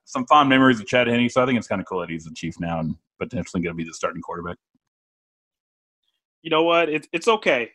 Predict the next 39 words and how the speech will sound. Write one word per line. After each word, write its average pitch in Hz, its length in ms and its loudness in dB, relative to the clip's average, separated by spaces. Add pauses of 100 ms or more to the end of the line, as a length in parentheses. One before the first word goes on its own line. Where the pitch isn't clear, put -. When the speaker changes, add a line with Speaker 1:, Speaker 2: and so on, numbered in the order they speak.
(160)
Speaker 2:
Talon. 151 340 2
It's 151 160 -6
okay. 143 400 -2 (340)
I 151 100 4
was 185 100 4
one 175 160 2
of - 0 -
those 160 120 0
people 156 280 -2
that 139 180 2
thought 147 160 4
maybe 147 220 0
Henson 156 300 -4
was 139 100 -10
gonna 139 160 -4
be 135 140 -2
a 131 40 0
good 135 220 -6
quarterback 151 540 2
or 151 60 -4
possibly 180 800 4
a, 160 80 4
uh, 156 160 4 (100)
a 156 80 -4
third 180 260 0
baseman 175 340 2
for 156 100 -4
the 143 40 -2
Yankees. 139 500 -2
But, 123 240 -2
you 147 60 -6
know, 135 140 2
we 143 100 0
saw 147 240 2
what 143 120 4
happened 147 240 2
with 127 120 -4
that 131 240 2
one. 101 80 -20